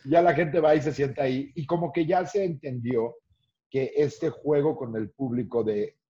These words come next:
no exponer a alguien, sino usarlo para continuar el show, es en buena lid, no es con ganas de ofender a nadie y se nota. Se nota que no estás tratando de exponer o como en vergüenza a nadie, ¿no?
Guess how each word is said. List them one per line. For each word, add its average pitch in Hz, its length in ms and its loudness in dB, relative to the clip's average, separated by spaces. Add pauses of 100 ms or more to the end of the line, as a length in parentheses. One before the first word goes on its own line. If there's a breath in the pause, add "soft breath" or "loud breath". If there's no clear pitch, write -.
(260)
no 196 280 4
exponer 143 500 0
a 127 100 0
alguien, 120 240 -2
sino 117 220 -6
usarlo 156 600 0
para 107 360 0 (280)
continuar 123 480 0
el 156 100 4
show, 123 400 0 (560)
es 160 200 2
en 175 120 2
buena 160 260 0
lid, 156 240 2 (180)
no 143 180 -2
es 147 100 -4
con 165 180 -6
ganas 160 240 -2
de 135 60 0
ofender 123 360 -4
a 127 60 -4
nadie 120 460 -2
y 120 80 -10
se - 180 -8
nota. 120 380 -2 (540)
Se 127 120 -4
nota 143 260 -2
que 131 100 -4
no 131 80 -4
estás 117 200 -10
tratando 117 340 -6
de 113 60 2
exponer 107 640 -6 (260)
o 101 140 -8
como 98 240 -4
en 98 140 -2
vergüenza 104 800 0
a 90 40 -8
nadie, 90 360 -6
¿no? 107 180 -8